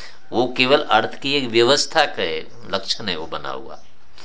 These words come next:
वहाँ वो धन नहीं है। धन का मतलब सीधा जो ध-, दधाति, जीवनम दधाति इति धनम,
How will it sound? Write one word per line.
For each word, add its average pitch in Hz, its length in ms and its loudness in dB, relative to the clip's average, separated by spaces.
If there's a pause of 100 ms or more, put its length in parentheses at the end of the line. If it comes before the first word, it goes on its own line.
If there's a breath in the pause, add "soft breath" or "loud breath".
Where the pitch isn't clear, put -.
(180 loud breath)
वहाँ 95 220 4
वो 120 140 2
धन 117 220 4
नहीं 120 340 0
है। 73 200 -6 (440 loud breath)
धन 107 180 0
का 120 120 6
मतलब 123 300 4
सीधा 110 380 0
जो 135 280 -2 (400 loud breath)
ध-, 95 520 2
दधाति, 113 680 4 (720)
जीवनम 117 560 0
दधाति 95 440 2
इति 120 200 -4
धनम, 110 300 -4